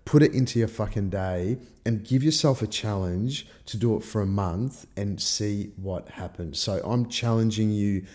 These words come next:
one month, every fucking day, even if it's just five minutes a, a day, do either breath work, yoga, or meditation. I'm challenging you, put it into your diary. You've got a diary on your phone. Every single person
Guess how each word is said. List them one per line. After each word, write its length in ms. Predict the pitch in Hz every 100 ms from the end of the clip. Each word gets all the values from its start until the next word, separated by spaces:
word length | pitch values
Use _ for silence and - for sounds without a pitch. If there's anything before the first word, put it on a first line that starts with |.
| - -
one 340 | 110 113 127 117
month, 440 | 107 107 101 - - - - -
every 480 | 135 127 139 135 123
fucking 600 | - - 113 - 110 101
day, 380 | - 104 90 87
even 200 | - 120
if 120 | 120 107
it's 120 | -
just 200 | 104 -
five 420 | - 120 117 110
minutes 280 | 110 101 -
a, 80 | 98 -
a 80 | 95
day, 480 | 98 95 92 92 95 - -
do 100 | -
either 320 | 107 82 92
breath 340 | 87 123 120 -
work, 300 | 110 104 - -
yoga, 580 | 92 98 98 92 90 -
or 100 | 92
meditation. 920 | 90 90 87 - 92 98 - 131 160 156 - -
I'm 140 | 90
challenging 580 | 90 - 107 107 110 113
you, 280 | 117 147 180 - - -
put 180 | 131
it 120 | 127 -
into 280 | 120 - 110
your 120 | 92
diary. 600 | - 92 92 95 117 165 - - -
You've 180 | 98 -
got 220 | 113 -
a 60 |
diary 500 | 101 107 101 98 90 -
on 180 | 107 110
your 180 | 107
phone. 640 | 95 - 95 92 110 156 180 - - - - _ - _
Every 280 | 117 120 123
single 280 | - 117 107
person 640 | 117 107 107 104 101 92